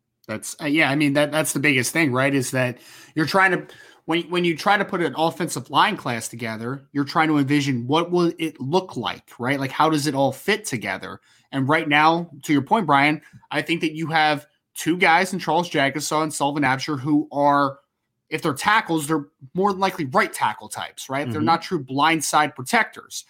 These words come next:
Speaker 1: Then you have Sam Pendleton and Joe Otting, which, again, we both like, and we think that they can develop in the interior, but they're not tackles, right? Like, they're not tackles at the next level. So you have two tackles. Neither one of them, in my opinion, are most likely left tackles. So that's the real troubling thing,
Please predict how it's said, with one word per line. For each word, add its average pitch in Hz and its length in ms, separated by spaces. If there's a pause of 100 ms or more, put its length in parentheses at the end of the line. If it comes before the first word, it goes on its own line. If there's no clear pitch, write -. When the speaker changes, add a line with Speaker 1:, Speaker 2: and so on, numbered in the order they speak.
(240)
Speaker 1:
Then 165 200
you 185 120
have 160 440
Sam 147 300
Pendleton 151 640
and 135 120
Joe 143 160
Otting, 143 360
which, 147 300
again, 165 400
we 170 80
both 196 260
like, 208 360 (140)
and 143 100
we 151 100
think 160 200
that 160 120
they 156 80
can 147 140
develop 156 420
in 143 140
the 143 120
interior, 151 500
but 156 120
they're 190 80
not 170 220
tackles, - 600
right? 139 220
Like, 135 140
they're 143 80
not 147 180
tackles 123 400
at 117 80
the 110 80
next 104 240
level. 135 320 (360)
So - 120
you 165 80
have 143 80
two 214 140
tackles. 175 580 (380)
Neither 190 260
one 180 240
of 170 140
them, 160 320
in 147 100
my 156 200
opinion, 160 420
are 135 100
most 143 380
likely 160 260
left 147 300
tackles. 123 360
So 131 120
that's 185 260
the 143 100
real 135 280
troubling 120 500
thing, 107 260